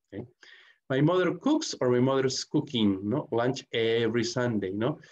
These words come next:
Mi mamá cocina, está cocinando el almuerzo todos los domingos.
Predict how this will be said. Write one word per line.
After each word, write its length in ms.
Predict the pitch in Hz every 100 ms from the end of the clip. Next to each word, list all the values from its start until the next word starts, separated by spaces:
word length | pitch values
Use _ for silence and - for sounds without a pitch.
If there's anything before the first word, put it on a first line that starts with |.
| - _ -
Mi 80 |
mamá 200 | 123 175
cocina, 340 | 180 147 - 240
está 140 | 165
cocinando 600 | 160 147 127 123 123 117
el 100 | 110
almuerzo 540 | 104 107 117 104 104 -
todos 640 | 117 120 120 117 117 113
los 180 | 107 104
domingos. 840 | 104 101 104 98 92 90 - -